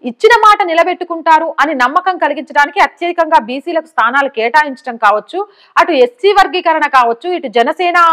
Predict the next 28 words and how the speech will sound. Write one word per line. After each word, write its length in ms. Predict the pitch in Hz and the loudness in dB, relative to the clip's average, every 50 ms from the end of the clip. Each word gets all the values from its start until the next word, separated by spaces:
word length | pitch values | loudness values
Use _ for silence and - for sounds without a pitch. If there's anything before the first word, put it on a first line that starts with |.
| 320 294 262 - _ _ _ _ - 277 | 4 2 0 -2 _ _ _ _ -10 -8
నుంచి 240 | 302 311 285 359 359 | -8 -6 -4 -6 -2
పవన్ 320 | - 294 262 311 - - | 2 2 2 2 0 0
కళ్యాణ్ 380 | - 381 392 359 277 226 277 233 | 0 0 0 2 -2 -2 -4 -2
మద్దతు 400 | 233 233 226 220 - - 370 370 | -2 -2 0 2 2 0 0 2
కావచ్చు, 540 | - 269 247 226 220 226 - 302 359 427 - _ _ _ - - | 2 2 4 2 0 -4 -6 -8 -8 -8 -8 _ _ _ 0 2
అలాగే 400 | 254 311 349 392 349 427 427 392 240 240 | 2 4 4 4 2 2 -2 -2 2 2
వరుస, 440 | 269 311 302 - 427 392 349 254 220 - _ _ _ - - | 2 2 2 4 4 6 6 4 2 -2 _ _ _ -2 2
ఆ, 420 | 269 269 269 262 254 247 240 233 | 4 6 6 8 8 8 6 6
మోదీ 420 | 220 220 233 262 330 403 - 415 381 | 2 2 0 2 2 4 2 2 0
పర్యటనలు 600 | - - 262 269 339 359 349 320 269 240 220 214 | 2 0 0 2 2 0 0 -2 -6 -6 -10 -8
ఈ 340 | 214 226 254 285 294 285 | -8 -6 -6 -4 -4 -2
ఇరవై 220 | 285 285 320 392 392 | -2 0 0 0 0
ఏడు, 260 | 370 381 370 370 392 | 0 0 0 -2 -2
ఇరవై 260 | 392 330 311 311 339 | -2 -2 -2 -2 -2
ఎనిమిది 380 | 330 311 320 311 320 311 269 - _ _ _ _ _ - | -4 -4 -6 -6 -10 -12 -12 -16 _ _ _ _ _ -6
మొత్తం 300 | 233 254 247 - 330 294 | -4 -4 0 0 0 0
మోదీ 240 | 269 269 294 277 349 | 2 0 2 2 2
ఇక్కడే 300 | 330 311 320 320 302 302 | -2 -2 -2 -2 -2 -2
ఉండడం, 340 | 285 277 262 254 262 277 277 | -2 -2 -4 -2 -2 0 0
అమిత్ 240 | 240 226 277 339 - | 0 -2 -2 -4 -2
షా 160 | - 370 339 | 0 0 0
ఇప్పటికే 340 | 320 330 - 320 330 339 339 | 0 0 -2 -4 -4 -4 -6
చాలా 400 | 339 285 202 196 254 349 403 392 359 | -2 0 2 2 4 4 4 2 2
చోట్ల, 200 | 339 330 - 359 349 311 330 415 392 - - _ _ _ - | -2 -2 2 4 6 6 6 4 2 -2 -20 _ _ _ 4
ఆ, 160 | 285 294 285 269 | 6 6 6 6
రోడ్ 280 | 254 269 330 392 - | 6 6 4 4 2
షోలు 200 | - 370 359 339 | -2 -4 -2 -2
నిర్వహించడం, 640 | 285 277 294 277 302 294 294 269 - - 294 302 302 | -2 -4 -4 -2 -2 -4 -4 -6 -8 -10 -10 -10 -10